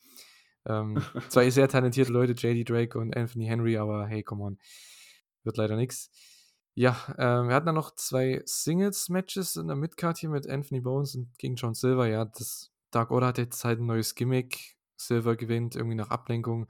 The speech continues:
Speaker 1: Gibt ein Trios-Title-Match nächste Woche. Ich glaub, jetzt braucht man dazu nicht sagen.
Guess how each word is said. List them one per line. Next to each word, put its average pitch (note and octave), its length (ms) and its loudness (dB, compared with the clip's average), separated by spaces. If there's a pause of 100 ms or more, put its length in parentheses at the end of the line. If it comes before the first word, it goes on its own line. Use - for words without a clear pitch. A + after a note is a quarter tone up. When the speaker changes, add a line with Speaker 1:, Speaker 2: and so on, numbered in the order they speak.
(800)
Speaker 1:
Gibt B2+ 180 -2
ein A#2 40 -8
Trios-Title-Match A2+ 640 2
nächste A2 260 -4
Woche. G#2+ 220 0
Ich - 100 -10
glaub, G#2 220 -6
jetzt - 320 -8
braucht G2+ 160 -6
man G#2 100 -2
dazu G#2 260 -6
nicht G2+ 140 -10
sagen. G#2 460 -4